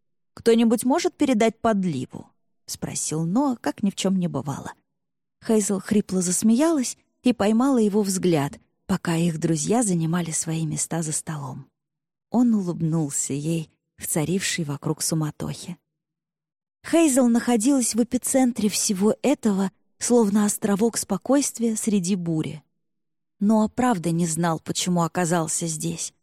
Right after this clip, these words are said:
За последние несколько лет он побывал во многих местах, но Дрим-Харбор запал в его сердце.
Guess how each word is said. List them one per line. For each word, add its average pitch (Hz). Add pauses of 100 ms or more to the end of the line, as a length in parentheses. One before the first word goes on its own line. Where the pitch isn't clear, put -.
(460)
За 196
последние 247
несколько 240
лет 269
он 220
побывал 226
во 220
многих 254
местах, 196 (320)
но 208
Дрим-Харбор 185
запал 180
в 160
его 160
сердце. 170